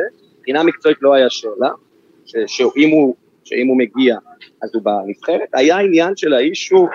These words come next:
שההורים שלו לא היו בטוחים מה קורה, ואם זה קורה, ברגע שנתנו את האוקיי, לנו לא היה ספק ש-, שהוא יגיע והוא יהיה טוב. אני באמת שמח ש-,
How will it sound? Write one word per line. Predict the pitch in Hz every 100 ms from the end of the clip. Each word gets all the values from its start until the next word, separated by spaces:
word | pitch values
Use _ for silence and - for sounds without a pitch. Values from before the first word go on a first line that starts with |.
| - - -
שההורים | 117 120 135
שלו | 131 123
לא | 127
היו | 127
בטוחים | 123 117 - 147
מה | 117
קורה, | - 120 147 160 113
ואם | 110
זה | 107 110
קורה, | - - 185 175 - -
ברגע | 131 156 156
שנתנו | 151 143 135 127 - _ - 123 151
את | 143
האוקיי, | 131 120 - 170 202 208 - - - - - - 127
לנו | 135 139
לא | 131 127
היה | 120 120
ספק | - 113 113 -
ש-, | - 110 104 101 -
שהוא | 107 104 101 98 101 98 113
יגיע | 107 131 117
והוא | 101 107
יהיה | 104
טוב. | 170 208 - _ _ - - 113
אני | 113
באמת | 117 131 147 -
שמח | 143 160 156
ש-, | -